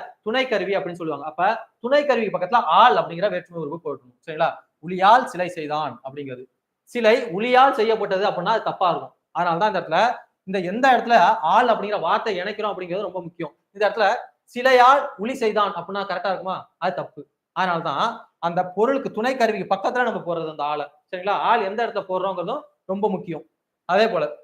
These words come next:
அதுக்கடுத்து கருத்தா பொருள். கருத்தா பொருளை வந்து ரெண்டு வகையா பிரிக்கிறோம். ஏவுதல் கருத்தா, ஏற்றுதல் கருத்தா. ஏவுதல் கருத்தா தான்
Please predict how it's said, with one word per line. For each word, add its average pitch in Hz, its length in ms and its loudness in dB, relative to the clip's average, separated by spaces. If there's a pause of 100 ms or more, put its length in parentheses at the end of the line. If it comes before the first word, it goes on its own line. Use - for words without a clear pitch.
(140)
அதுக்கடுத்து 214 340 0
கருத்தா 226 380 2
பொருள். 151 260 -4 (360)
கருத்தா 226 320 4
பொருளை 196 220 2
வந்து 208 200 2
ரெண்டு 196 160 -2
வகையா 196 200 4
பிரிக்கிறோம். 151 380 -6 (340)
ஏவுதல் 247 420 4
கருத்தா, 190 280 2 (260)
ஏற்றுதல் 214 420 -2
கருத்தா. 147 240 -6 (880)
ஏவுதல் 240 440 2
கருத்தா 180 320 0
தான் 170 160 -4